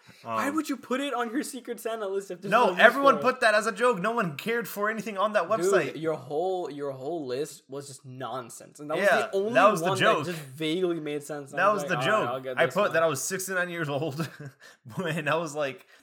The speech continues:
Speaker 2: five two, 'cause, you know, the, the website that we used, you can put, like, an am-, a wish list, and it'll just connect it to, like, Amazon or something. I put all those as jokes. I was like, "Oh, maybe, like, Thomas will get it, like, he'll make fun of it or something."
Speaker 1: I took
Speaker 2: I don't know.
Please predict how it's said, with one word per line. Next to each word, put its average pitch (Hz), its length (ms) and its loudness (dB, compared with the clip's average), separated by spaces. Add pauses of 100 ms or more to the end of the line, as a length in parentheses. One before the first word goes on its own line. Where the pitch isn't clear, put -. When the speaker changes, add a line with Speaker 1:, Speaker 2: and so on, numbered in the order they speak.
(140)
Speaker 2:
five 180 460 -2
two, 156 300 -4
'cause, 131 200 -8
you 156 100 -10
know, 175 100 -2
the, 123 160 -4
the 113 120 -8
website 160 280 -6
that 131 80 -6
we 113 80 -10
used, 127 320 -8
you 123 60 -14
can 123 120 -10
put, 131 160 -6
like, 110 220 -8 (340)
an 117 80 -6
am-, 120 160 -4
a 113 140 -4
wish 131 300 -6
list, 101 360 -14 (360)
and 120 100 -6
it'll 139 80 0
just 135 120 -8
connect 135 240 -8
it 127 40 -10
to, 117 100 -8
like, 92 120 -8
Amazon 110 340 -10
or 92 60 -14
something. 90 280 -18
I 143 100 -2
put 190 180 -4
all 160 180 2
those 147 160 -4
as 107 180 -8
jokes. 117 340 -8
I 120 40 -6
was 127 160 -6
like, 117 160 -6 (400)
"Oh, 139 160 -4
maybe, 143 260 -4
like, 139 180 -2
Thomas 135 280 -4
will 123 80 -10
get 117 200 -8
it, 120 120 -10
like, 117 160 -10
he'll 131 120 -6
make 123 180 -8
fun 120 180 -8
of 110 80 -8
it 107 60 -12
or 104 40 -12
something." 120 100 -8
Speaker 1:
I - 20 -4
took - 100 -8
Speaker 2:
I - 40 -8
don't 101 80 -10
know. 92 60 -10